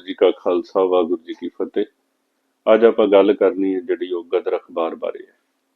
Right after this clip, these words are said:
ਉੱਨੀਵੀਂ ਸਦੀ ਦੇ ਅਖੀਰ ਵਿੱਚ ਤੇ ਵੀਹਵੀਂ ਸਦੀ ਦੀ ਸ਼ੁਰੂਆਤ ਵਿੱਚ ਜਿਹੜੀਆਂ ਵੀ ਇਨਕਲਾਬੀ ਤੇ ਮਜ਼ਹਬੀ ਲਹਿਰਾਂ ਤੁਰੀਆਂ, ਉਹਨਾਂ ਦੇ ਅੰਦਰ ਅਖਬਾਰਾਂ ਦਾ ਇੱਕ ਵਿਸ਼ੇਸ਼ ਥਾਂ ਰਿਹਾ ਲੋਕਾਂ ਦੇ ਅੰਦਰ ਜਾਗਰਤੀ ਪੈਦਾ ਕਰਨ ਦੇ ਵਾਸਤੇ।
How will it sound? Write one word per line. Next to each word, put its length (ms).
ਉੱਨੀਵੀਂ 380
ਸਦੀ 300
ਦੇ 200
ਅਖੀਰ 300
ਵਿੱਚ 200
ਤੇ 100
ਵੀਹਵੀਂ 300
ਸਦੀ 280
ਦੀ 120
ਸ਼ੁਰੂਆਤ 540
ਵਿੱਚ 300
ਜਿਹੜੀਆਂ 460
ਵੀ 140
ਇਨਕਲਾਬੀ 640
ਤੇ 140
ਮਜ਼ਹਬੀ 420
ਲਹਿਰਾਂ 320
ਤੁਰੀਆਂ, 400
ਉਹਨਾਂ 320
ਦੇ 160
ਅੰਦਰ 360
ਅਖਬਾਰਾਂ 640
ਦਾ 120
ਇੱਕ 180
ਵਿਸ਼ੇਸ਼ 560
ਥਾਂ 240
ਰਿਹਾ 240
ਲੋਕਾਂ 360
ਦੇ 160
ਅੰਦਰ 280
ਜਾਗਰਤੀ 540
ਪੈਦਾ 340
ਕਰਨ 300
ਦੇ 80
ਵਾਸਤੇ। 400